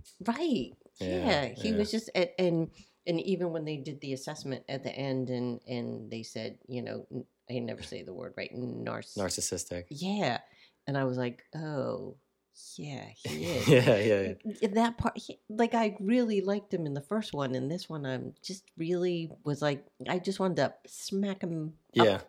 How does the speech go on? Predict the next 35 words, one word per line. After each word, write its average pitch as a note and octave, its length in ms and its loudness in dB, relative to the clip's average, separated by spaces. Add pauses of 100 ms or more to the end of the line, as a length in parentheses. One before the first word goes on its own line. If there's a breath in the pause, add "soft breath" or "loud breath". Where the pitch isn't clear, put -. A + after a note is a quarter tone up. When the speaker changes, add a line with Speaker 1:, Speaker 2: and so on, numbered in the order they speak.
Speaker 1:
<laughs> - 240 -2
the, F#3 540 2
smack B3 420 2
him A3+ 100 0
on G3+ 120 2
the G#3+ 60 0
side A3 200 0
of G#3+ 60 -2
the A3 60 -2
head B3 180 -2
and A3+ 100 0
say, G#3+ 160 2
"Stop F#4 640 -2 (100)
already. B2+ 520 2
You're F#3+ 140 -2
being A3 320 0
annoying." G#3 540 0 (580 loud breath)
So, B2 520 2
but D3 220 4
then F3 200 4
there E3 160 -2
were C#3+ 200 -4
those C3 200 -4
times B2 440 -4
where B2 280 -2 (440 loud breath)
he D3 160 -4
could B2+ 180 -10 (100)
focus C3 420 0
and B2 120 -2
he C#3 160 -4
could B2+ 260 -8
be C3+ 340 0
the A#2+ 140 -2
same C3 280 0
person G#2+ 500 -6